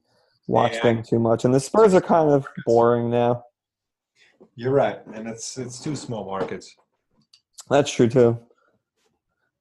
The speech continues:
Speaker 1: All right, let's move on to the Portland Trailblazers.
Speaker 2: Dude, I like it, this one,
Speaker 1: The
Speaker 2: too.
Speaker 1: Portland, C J McCollum and Damian Li-, Damian Lillard is built for the playoffs.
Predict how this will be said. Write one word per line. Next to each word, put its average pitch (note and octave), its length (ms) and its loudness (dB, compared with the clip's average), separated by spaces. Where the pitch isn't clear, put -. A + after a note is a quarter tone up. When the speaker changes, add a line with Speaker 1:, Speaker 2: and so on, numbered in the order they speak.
Speaker 1:
All G3 140 4
right, G3+ 300 2
let's E3+ 180 -2
move F#3 240 2
on G#3+ 240 4
to E3+ 200 2
the C3+ 160 2
Portland C3 460 -4
Trailblazers. - 1080 -6
Speaker 2:
Dude, B2+ 680 -6
I D#3 200 -2
like - 320 -2
it, G#2+ 100 -2
this A2 320 -4
one, F2 280 -12
Speaker 1:
The C#3 200 -6
Speaker 2:
too. C3+ 220 2
Speaker 1:
Portland, D3 420 0
C G3+ 220 6
J F#3+ 160 4
McCollum E3+ 680 4
and C3 200 2
Damian E3 400 6
Li-, D#3 120 4
Damian G#3 360 4
Lillard E3 340 6
is C3+ 140 4
built C#3+ 420 2
for A#2 120 -4
the A2 100 -2
playoffs. - 560 0